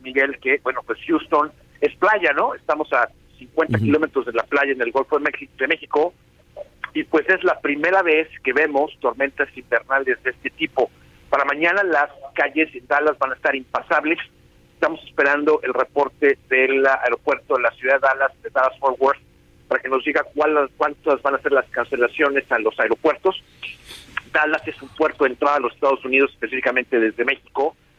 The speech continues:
Speaker 1: es Dallas y Houston, y bueno, pues, eh, tenemos ya reportes de que los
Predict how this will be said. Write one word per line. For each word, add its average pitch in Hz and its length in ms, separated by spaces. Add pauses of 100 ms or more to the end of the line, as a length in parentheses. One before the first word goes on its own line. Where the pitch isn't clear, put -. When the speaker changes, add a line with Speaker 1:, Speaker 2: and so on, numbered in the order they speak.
(120)
Speaker 1:
es 123 160
Dallas 139 320
y - 140
Houston, 196 440 (400)
y 127 80
bueno, 143 320
pues, 127 160 (220)
eh, - 160
tenemos 147 340
ya 143 120
reportes 139 640
de 131 120
que 143 320
los 113 240